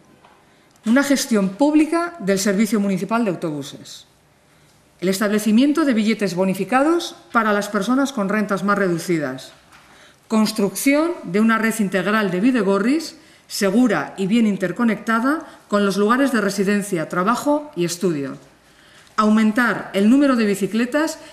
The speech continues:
y puntos de recogida del servicio municipal de alquiler de bicicletas. Y este mismo servicio,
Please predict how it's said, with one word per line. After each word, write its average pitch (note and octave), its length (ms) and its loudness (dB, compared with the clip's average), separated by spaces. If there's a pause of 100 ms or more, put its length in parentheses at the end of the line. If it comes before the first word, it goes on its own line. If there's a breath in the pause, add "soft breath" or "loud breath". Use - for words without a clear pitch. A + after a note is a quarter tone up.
(120 loud breath)
y A3 140 0
puntos C4 420 0
de G3 80 0
recogida C4 640 0
del F#3+ 240 -2
servicio G#3 580 0
municipal F#3+ 600 -2
de F#3 60 -2
alquiler F3 340 -2
de F3+ 80 0
bicicletas. D#3+ 680 -6 (520 soft breath)
Y F3 80 -4
este F#3+ 160 -2
mismo A#3 260 2
servicio, B3+ 680 2